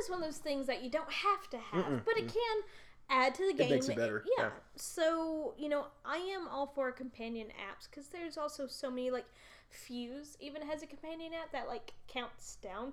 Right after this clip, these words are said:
Speaker 1: for
Speaker 2: Oh,
Speaker 1: you.
Speaker 2: that's cool, yeah.
Speaker 1: And it even's, like, ten seconds, like, you know, beeping and
Speaker 2: Yeah.
Speaker 1: all that. And you, it, it intensifies the, like,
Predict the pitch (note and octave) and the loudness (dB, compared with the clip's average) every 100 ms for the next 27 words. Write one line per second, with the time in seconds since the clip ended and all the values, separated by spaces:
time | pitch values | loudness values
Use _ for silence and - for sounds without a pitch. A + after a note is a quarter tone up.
0 | - F#4 F#4+ D4 G#4 - - F#2 - - | -4 0 6 8 6 4 0 -2 -2 -4
1 | - - C#4 C#4+ C#4+ C#4 C#4 B3 B3+ A#3+ | 0 6 6 6 2 0 0 2 4 4
2 | A3+ - - - - - - - - - | 4 -2 -18 -16 -4 -2 -2 -8 -2 4
3 | D4+ D4+ B3 B3 C4 B3+ A#3+ A#3 - - | 6 6 4 4 6 8 8 4 -10 -6
4 | C4+ B3+ A#3 C#4 C#4 D4 C4+ C4+ C4+ C4 | 6 8 8 6 4 6 10 12 12 12
5 | C4 D4+ D#4 B3 E4 D4+ - - - - | 12 10 8 6 6 4 -6 -8 -6 0
6 | D#4 E4+ E4 F4 F4 D#4+ D4+ D4 C#4+ C4+ | 4 4 4 2 2 2 2 0 0 -2
7 | C4 B3 - | 0 -2 -4